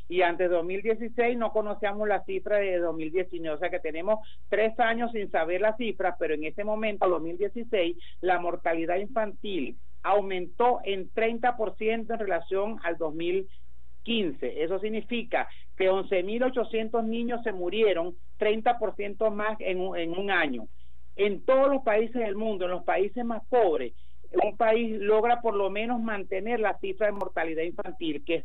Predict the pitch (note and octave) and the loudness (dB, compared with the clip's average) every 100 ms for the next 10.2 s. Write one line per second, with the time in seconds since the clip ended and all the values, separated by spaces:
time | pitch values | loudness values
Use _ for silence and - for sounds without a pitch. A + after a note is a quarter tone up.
0 | - - B3 A3+ D#3+ B2+ - - - E3+ | -4 -2 2 2 2 0 -6 -4 0 4
1 | E3+ D3+ C#3+ D#3+ D#3 D3+ D#3 D3+ E3 G3 | 4 2 2 2 0 0 0 2 0 -2
2 | G#3+ A3+ A3+ G#3 A3 G#3 G3+ F#3+ G#3+ F#3 | -2 -2 -2 -4 -2 -2 -2 0 0 2
3 | E3+ D3+ D#3+ E3 F#3+ F#3+ F3+ D3+ C#3+ A3 | 2 2 0 0 -2 -2 0 0 2 4
4 | A#3+ E3+ D#3 D#3+ D#3 D3+ D3+ - - F3 | 4 4 -2 -4 -6 -6 -6 -4 0 2
5 | G3 G3 F3+ F3 F3 E3+ D3+ C#3+ D#3+ G#3 | 0 0 0 0 -2 0 0 0 -4 -2
6 | A#3 B3 B3 A3+ D#3+ E3 - - - - | -2 -2 0 0 2 -2 -2 -8 -8 -2
7 | E3 - D#3+ - G3 G#3+ A#3 A3 F#3+ - | -2 0 0 2 2 2 0 2 0 0
8 | F3+ G3+ G#3 G#3 A3 G3 G3+ F3 A3 G#3+ | 0 0 0 -2 0 -2 -2 -2 0 0
9 | F#3+ E3 D#3+ F#3+ G#3+ G3 F#3 G#3+ G#3+ G#3 | 0 0 0 2 2 0 -4 -4 0 0
10 | F3 D#3 | 0 -2